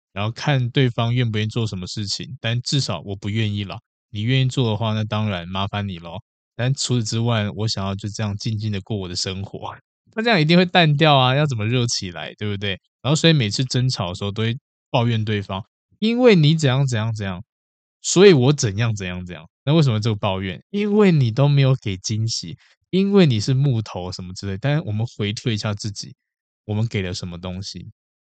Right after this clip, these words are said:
搞不好你会发现你自己也没有给欸，好像都在，都在检视对方欸。所以这个呢，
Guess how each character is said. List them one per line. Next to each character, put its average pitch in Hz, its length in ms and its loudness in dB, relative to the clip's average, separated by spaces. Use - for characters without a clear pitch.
搞 113 120 0
不 143 80 4
好 170 80 6
你 131 80 6
会 123 80 4
发 120 200 0
现 123 160 2
你 101 40 -4
自 143 100 0
己 135 80 4
也 104 80 2
没 95 100 -6
有 101 160 -2
给 90 120 -8
欸， 64 160 -14
好 131 100 2
像 180 100 4
都 170 80 4
在， 170 180 6
都 170 100 4
在 180 160 6
检 110 340 0
视 131 320 2
对 123 280 2
方 92 260 -4
欸。 90 160 -10
所 - 200 2
以 190 80 6
这 - 180 0
个 131 240 2
呢， 110 300 0